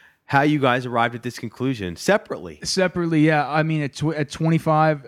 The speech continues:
Speaker 2: Mike has this. Mike has Houston trading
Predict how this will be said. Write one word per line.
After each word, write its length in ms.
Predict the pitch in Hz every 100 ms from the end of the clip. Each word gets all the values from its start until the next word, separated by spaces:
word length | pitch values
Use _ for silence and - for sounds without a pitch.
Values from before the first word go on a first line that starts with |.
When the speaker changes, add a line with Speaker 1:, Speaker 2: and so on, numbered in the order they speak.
| - 139
Speaker 2:
Mike 320 | 143 156 165
has 300 | 160 151 135
this. 400 | 139 151 151 -
Mike 240 | 151 160 156
has 240 | 151 135
Houston 420 | 156 151 - 139
trading 760 | - - 143 143 156 147 131